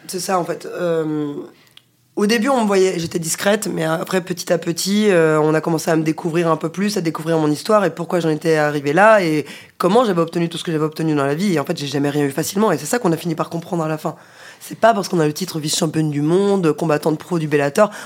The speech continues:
on voit les paillettes, mais on voit pas tout le chemin parcouru pour en arriver là, en fait.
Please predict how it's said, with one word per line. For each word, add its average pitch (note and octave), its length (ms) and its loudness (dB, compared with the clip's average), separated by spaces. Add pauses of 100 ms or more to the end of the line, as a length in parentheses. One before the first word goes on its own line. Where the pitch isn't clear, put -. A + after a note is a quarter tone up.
(100)
on D#3+ 80 -2
voit F3+ 180 2
les D#3+ 80 2
paillettes, F3 320 -2
mais D3+ 80 0
on C3+ 60 -2
voit C3+ 100 2
pas A#3+ 140 -2
tout A3 80 -4
le - 40 -2
chemin E3 220 0
parcouru E3 380 -2
pour D#3+ 140 -4
en D3 100 -2
arriver C#3+ 240 0
là, D3+ 80 2
en C#3 60 -2
fait. - 260 -10